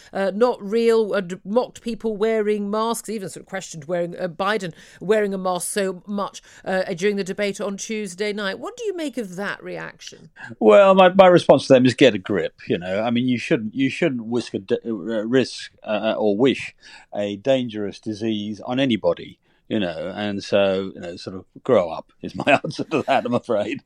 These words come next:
Speaker 1: And, uh, we,
Speaker 2: You
Speaker 1: we
Speaker 2: know?
Speaker 1: all remember when we were in lockdown, much darker times, uh, a few months ago, when Boris
Speaker 2: Yeah.
Speaker 1: Johnson was ill, and he was then isolating,
Speaker 2: Yeah.
Speaker 1: and then, of course, went into hospital, and then we found out he was in I C U.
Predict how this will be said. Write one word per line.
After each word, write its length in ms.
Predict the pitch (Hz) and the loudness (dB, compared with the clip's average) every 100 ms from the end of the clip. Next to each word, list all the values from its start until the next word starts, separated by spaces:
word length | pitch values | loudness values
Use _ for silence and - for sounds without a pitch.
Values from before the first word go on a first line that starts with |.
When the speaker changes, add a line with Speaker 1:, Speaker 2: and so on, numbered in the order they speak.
| - | -4
Speaker 1:
And, 180 | 269 240 | 2 4
uh, 80 | 262 | 4
we, 100 | - | 0
Speaker 2:
You 100 | 330 | 0
Speaker 1:
we 80 | |
Speaker 2:
know? 80 | 381 | 0
Speaker 1:
all 100 | 415 | 0
remember 540 | 330 277 269 214 185 175 | 0 2 0 2 2 2
when 200 | 202 214 | 0 -2
we 140 | 247 | -2
were 140 | 226 | 0
in 80 | 214 | 0
lockdown, 600 | 196 190 - 160 147 156 | 2 0 0 -4 -4 -4
much 260 | 202 214 175 | -6 -8 -2
darker 460 | 202 208 175 202 | 0 2 0 -4
times, 560 | 175 196 180 170 156 - | -4 -2 0 0 -4 -2
uh, 160 | 165 165 | 0 0
a 60 | |
few 220 | 160 185 170 | -4 -6 -2
months 320 | 170 160 - | -4 -4 -10
ago, 320 | 156 143 139 | -8 -6 -4
when 240 | 156 165 | -4 -4
Boris 300 | 160 208 190 | -2 -2 -2
Speaker 2:
Yeah. 60 | - | -4
Speaker 1:
Johnson 380 | 185 165 - 160 | -6 -8 -10 -6
was 220 | 156 - | -8 -8
ill, 380 | - 151 180 214 | -12 -8 -6 -6
and 100 | 170 | -6
he 160 | 196 | -6
was 200 | 185 180 | -6 -6
then 120 | 185 170 | -6 -6
isolating, 760 | 165 151 208 156 151 - 202 | -6 -4 -4 -4 -6 -6 -8
Speaker 2:
Yeah. 100 | 175 | -8
Speaker 1:
and 120 | 190 | -6
then, 160 | 240 247 | -4 -6
of 280 | - - - | -8 -18 -4
course, 240 | 214 208 | -2 -2
went 180 | 226 208 | -4 -4
into 180 | 208 190 | -8 -8
hospital, 600 | 180 180 - 156 190 202 | -8 -10 -10 -8 -6 -6
and 100 | 196 | -8
then 160 | 208 | -10
we 100 | 202 | -8
found 300 | 190 190 185 | -8 -6 -6
out 160 | 175 170 | -6 -10
he 60 | 180 | -12
was 100 | 165 | -12
in 60 | |
I 100 | 165 | -10
C 160 | 160 | -10
U. 80 | 175 | -10